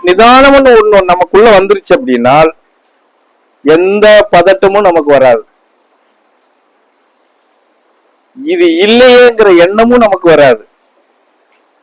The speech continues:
நிறைய இருக்குனாலும் நமக்கு சந்தோஷமும் வராது.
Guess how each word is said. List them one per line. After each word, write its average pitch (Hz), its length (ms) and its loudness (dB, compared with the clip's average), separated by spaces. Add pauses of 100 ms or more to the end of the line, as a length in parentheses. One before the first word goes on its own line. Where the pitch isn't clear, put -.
(540)
நிறைய 208 380 2 (240)
இருக்குனாலும் 226 580 0
நமக்கு 170 200 -4 (100)
சந்தோஷமும் 175 560 0
வராது. 113 260 -2